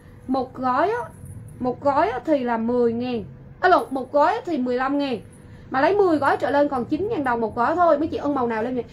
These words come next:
Đặc biệt là khẩu trang này mấy chị đeo không bị ngợp. Nhưng mấy chị tại có nhiều loại khẩu trang mấy chị đeo vô nó bị ngợp đúng không? Khó chịu ha. Thứ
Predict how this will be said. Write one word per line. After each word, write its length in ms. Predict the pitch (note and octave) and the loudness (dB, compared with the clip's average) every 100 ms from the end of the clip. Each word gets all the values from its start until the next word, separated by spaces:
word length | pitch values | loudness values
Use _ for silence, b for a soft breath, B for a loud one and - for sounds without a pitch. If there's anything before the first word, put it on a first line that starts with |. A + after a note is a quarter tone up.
| B B - | B B 0
Đặc 240 | D#4 D#4+ | 2 4
biệt 180 | D#4 D4 | 2 2
là 160 | C#4+ B3 | 0 -2
khẩu 180 | A#3+ | -4
trang 260 | B3+ D#4 D#4 | 0 2 2
này 100 | C4 | 0
mấy 80 | C#4 | -4
chị 120 | A3+ | -4
đeo 180 | C4 C#4+ | 2 2
không 160 | D#4+ E4+ | 4 0
bị 100 | C4+ | 0
ngợp. 360 | C4+ C4+ A#3 - - - - B B | -2 0 0 -2 -12 -20 -20 B B
Nhưng 100 | D4 | 2
mấy 80 | F4+ | 2
chị 140 | F4+ - | 4 0
tại 200 | G#3 A#3 | -2 -2
có 100 | F4 | 0
nhiều 200 | F4+ D4 | 2 2
loại 120 | G#3+ | -2
khẩu 120 | A#3+ | -2
trang 200 | C#4+ C#4+ | 0 0
mấy 80 | D#4+ | 0
chị 120 | G#3 | 0
đeo 160 | C4+ C#4 | 0 -2
vô 60 | C4+ | 0
nó 80 | D4+ | 0
bị 160 | A#3 | -2
ngợp 320 | A3 A#3 - | -2 -4 -2
đúng 120 | C4+ F#4 | 0 0
không? 160 | F4 - | 0 -4
Khó 180 | E4 G4+ | -8 -4
chịu 300 | C#4+ A3+ F#3 B B | 0 0 -2 B B
ha. 200 | - D#4 D4 | -2 0 0
Thứ 120 | A4 | -2